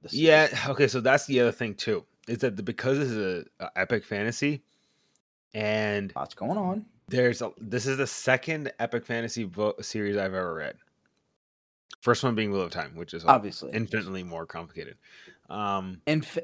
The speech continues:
Speaker 1: and I, I've started reading it, and it is definitely infinitely more infinitely
Speaker 2: Yeah,
Speaker 1: complicated. If you could
Speaker 2: it's
Speaker 1: times infinity by infinity, that's how complicated some of it can be at sometimes.
Speaker 2: Yeah,
Speaker 1: So,
Speaker 2: it's,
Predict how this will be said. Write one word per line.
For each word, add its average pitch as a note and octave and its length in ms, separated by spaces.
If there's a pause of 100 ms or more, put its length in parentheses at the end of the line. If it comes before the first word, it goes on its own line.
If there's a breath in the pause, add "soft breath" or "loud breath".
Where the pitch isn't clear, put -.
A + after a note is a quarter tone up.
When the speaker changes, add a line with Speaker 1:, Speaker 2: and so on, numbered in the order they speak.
Speaker 1:
and B2+ 160
I, A2 240
I've B2 300
started C3 380
reading B2 280
it, B2+ 60
and A#2+ 80
it G#2+ 120
is G#2 200
definitely A#2 440
infinitely A2+ 520
more A2+ 300
infinitely G2+ 680
Speaker 2:
Yeah, F2 500
Speaker 1:
complicated. F#2+ 300
If C#3+ 100
you G#3 100
could A#3+ 100
Speaker 2:
it's F3 80
Speaker 1:
times G3 280
infinity E3+ 640
by D#3 180
infinity, D#3 600
that's B2 280
how B2+ 140
complicated B2 720
some A#2 180
of A2 140
it A2 120
can F#2 140
be F#2 140
at D2+ 100
sometimes. - 520
Speaker 2:
Yeah, F#2+ 120
Speaker 1:
So, E3+ 140
Speaker 2:
it's, - 400